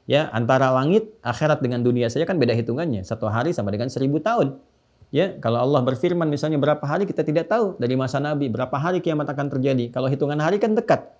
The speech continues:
sifatnya. Tapi harinya antara hitungan langit dengan bumi kan berbeda.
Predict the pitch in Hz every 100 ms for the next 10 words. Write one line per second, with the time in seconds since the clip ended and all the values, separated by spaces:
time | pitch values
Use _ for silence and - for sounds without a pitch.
0 | _ _ - 135 131 110 98 _ _ -
1 | 139 233 202 165 156 208 180 156 131 131
2 | 135 139 131 131 127 123 143 180 147 123
3 | 123 127 165 208 185 151 190 113